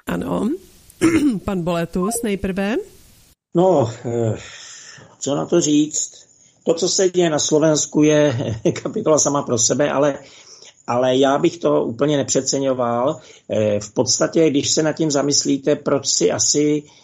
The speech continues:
Speaker 2: eh, s-, proč se snaží Spojené státy si vyjednávat, a to není jenom případ Slovenska, stejný pokus byl vůči nám, stejný pokus je vůči Bulharsku, Rumunsku a tak dále. Proč se pokouší si vyjednávat,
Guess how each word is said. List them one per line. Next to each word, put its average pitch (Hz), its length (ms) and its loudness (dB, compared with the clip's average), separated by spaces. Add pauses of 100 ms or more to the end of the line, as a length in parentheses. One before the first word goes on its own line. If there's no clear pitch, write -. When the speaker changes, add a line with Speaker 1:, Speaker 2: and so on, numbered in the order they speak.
(160)
Speaker 2:
eh, 123 520 -4
s-, - 280 -2
proč - 160 0
se 214 120 2
snaží 151 400 -4
Spojené 147 380 -8
státy 139 400 -6
si 147 180 -4
vyjednávat, 139 760 -2
a 117 60 -2
to 117 120 -4
není 131 180 0
jenom 139 180 -2
případ 131 320 -2
Slovenska, 147 600 0 (300)
stejný 127 340 0
pokus 131 340 0
byl 123 260 2
vůči 113 320 0
nám, 139 260 2
stejný 131 280 -2
pokus 127 320 -2
je 131 100 4
vůči 120 280 0
Bulharsku, 117 580 2
Rumunsku 127 360 0
a 120 40 2
tak 123 180 0
dále. 117 380 2 (600)
Proč 151 260 0
se 180 120 2
pokouší 156 960 0
si 156 200 0
vyjednávat, 147 720 0